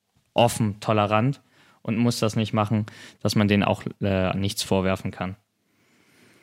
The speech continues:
Und, äh, ja, wieder auf Italien da auch zurückzukommen, äh, wir hatten den Vorfall im Winter zweitausendneunzehn,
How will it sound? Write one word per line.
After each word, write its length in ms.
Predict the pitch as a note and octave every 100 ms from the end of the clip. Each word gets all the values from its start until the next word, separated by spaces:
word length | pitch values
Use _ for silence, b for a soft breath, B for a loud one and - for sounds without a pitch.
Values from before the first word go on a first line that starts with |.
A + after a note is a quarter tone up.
| B B B B B
Und, 460 | - B2+ A#2 A2+ A2
äh, 260 | A#2+ A2+ A2+
ja, 320 | D#2+ A#2 A2+
wieder 380 | G#2+ A2 A2+ G#2+
auf 100 | A2+
Italien 500 | - G#2 A#2 B2+ A#2+
da 140 | A2+
auch 140 | A2+
zurückzukommen, 920 | - A#2 B2 - C3 B2+ A#2+ B2 A#2+
äh, 240 | A#2 A#2 A2+
wir 160 | A2+
hatten 280 | A#2 - A#2
den 140 | A2+ G#2+
Vorfall 640 | A#2 A2+ A#2+ A2+ A#2 A#2
im 240 | - A2+ G#2+
Winter 720 | B2 A#2+ C3 A#2 A2+ A2+ A2+
zweitausendneunzehn, 1400 | - - A2 - A2+ G#2+ A2 A#2+ D3+ - D#3 C#3+ C#3+ C#3